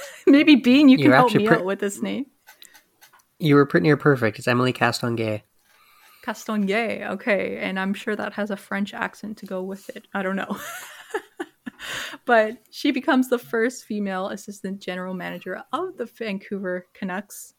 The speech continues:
Speaker 1: Emphasis on the Canucks, because before reading the story, and this is just my ignorance to hockey history, like I've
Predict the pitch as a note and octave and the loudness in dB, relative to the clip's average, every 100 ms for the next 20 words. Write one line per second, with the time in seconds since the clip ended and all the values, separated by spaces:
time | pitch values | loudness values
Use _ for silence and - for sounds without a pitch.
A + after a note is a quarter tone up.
0 | _ _ _ _ _ - C#4+ B3 A3+ F#3+ | _ _ _ _ _ 0 2 2 0 -4
1 | G3 - G3+ F#3+ F3+ G3+ E3 G3 - - | -6 -8 -6 -6 -8 -10 -8 -10 -14 -14
2 | B3+ C4+ C4 B3+ _ _ _ _ - C#4+ | -10 -6 -6 -8 _ _ _ _ -8 -6
3 | G4 F#4+ B3+ C4 A3 G3 - A3 C#4 G3+ | -2 0 0 2 0 -2 -4 -2 0 0
4 | F#3+ A#3 G3+ F#3+ G#3+ - B3 - - G3+ | -2 -2 -4 -6 -6 -8 -12 -12 -10 -8
5 | F#3+ F#3 F#3+ - G#3+ A3+ A#3 F#3+ F#3 - | -6 -8 -10 -10 -6 -2 -2 -2 -8 -12
6 | - - G#3 G#3+ G3+ - G#3+ - F#3+ F#3 | -18 -8 -8 -8 -10 -10 -10 -8 -8 -8
7 | F3+ F#3 F3+ | -8 -8 -10